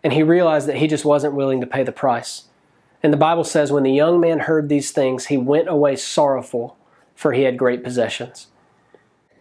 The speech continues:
And you know, one of the things that is most inspiring to me about Jesus is that he's just so different from so many leaders today.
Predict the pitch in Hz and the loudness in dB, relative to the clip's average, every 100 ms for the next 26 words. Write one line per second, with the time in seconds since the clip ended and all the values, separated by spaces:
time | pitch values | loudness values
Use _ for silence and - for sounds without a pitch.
0 | _ _ 208 247 233 202 330 - 240 - | _ _ 2 4 2 2 2 0 0 2
1 | 175 165 156 175 170 147 143 156 196 214 | 2 2 2 0 0 -2 2 2 2 2
2 | 196 147 - - 165 156 147 139 147 139 | -2 -2 -6 -2 0 2 0 -2 -2 0
3 | 135 135 139 143 123 131 120 113 - - | 0 0 -2 -2 -2 -2 -2 -10 -12 -20
4 | _ _ - - 196 214 175 220 175 254 | _ _ -14 -2 0 2 2 0 2 0
5 | - - 233 254 262 151 175 170 160 151 | 0 0 2 4 2 0 0 0 -4 -4
6 | - 160 - - 180 185 170 147 147 147 | -2 -4 -2 0 2 2 2 0 0 0
7 | 139 127 - 131 123 117 | -2 -6 -8 -4 -2 -4